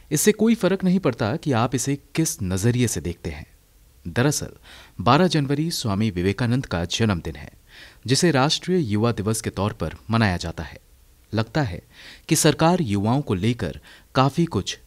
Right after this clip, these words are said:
करना चाहती है, पर अगर आप खुदकुशी के आंकड़ों को जरा ध्यान से टटोलें, तो पता चलेगा कि देश की जवानी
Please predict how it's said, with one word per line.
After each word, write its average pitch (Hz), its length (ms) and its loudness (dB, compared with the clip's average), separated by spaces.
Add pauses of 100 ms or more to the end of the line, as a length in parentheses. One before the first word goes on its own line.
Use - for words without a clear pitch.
करना 113 260 0
चाहती 87 280 -6
है, - 220 -14 (540)
पर 113 160 2 (520)
अगर 180 260 4
आप 165 200 4
खुदकुशी - 560 -4
के 147 80 -2
आंकड़ों 117 340 0
को 104 160 -2
जरा 101 300 -2
ध्यान 104 380 -2
से 120 220 -2 (140)
टटोलें, 104 380 -2 (580)
तो 151 60 4
पता 160 220 4
चलेगा 147 420 0
कि 131 140 -4
देश 117 320 0
की 107 240 -4
जवानी 95 500 0